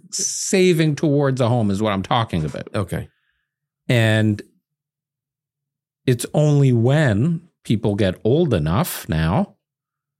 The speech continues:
Speaker 1: and maybe they start a relationship and they speak with their partner, and all of a sudden family comes into discussion, gotta move out of parents' home. What's the first thing that you,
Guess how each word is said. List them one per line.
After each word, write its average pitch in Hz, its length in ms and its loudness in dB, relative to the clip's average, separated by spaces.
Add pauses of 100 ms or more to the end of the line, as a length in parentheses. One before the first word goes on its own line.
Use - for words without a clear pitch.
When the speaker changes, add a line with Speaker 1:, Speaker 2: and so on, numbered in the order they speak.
(260)
Speaker 1:
and 90 240 0
maybe 92 320 0
they 87 200 0
start 90 340 -2
a 87 40 -2
relationship 87 1000 -2 (640)
and 85 800 -2 (280)
they 85 140 -2
speak - 380 -4
with 85 180 -2
their 80 160 -2
partner, 147 800 -4 (340)
and 82 160 -4
all 85 160 -2
of 82 80 -4
a 85 80 -2
sudden 87 560 -4 (760)
family 110 540 0
comes 110 320 -2
into 110 220 -4
discussion, 110 880 -4 (640)
gotta 82 180 0
move 87 220 0
out 90 180 0
of 85 240 -4
parents' 87 420 -2
home. 131 540 0 (840)
What's 92 320 -4
the 85 100 -2
first 95 340 -2
thing 98 160 -2
that 90 160 -2
you, 87 200 -6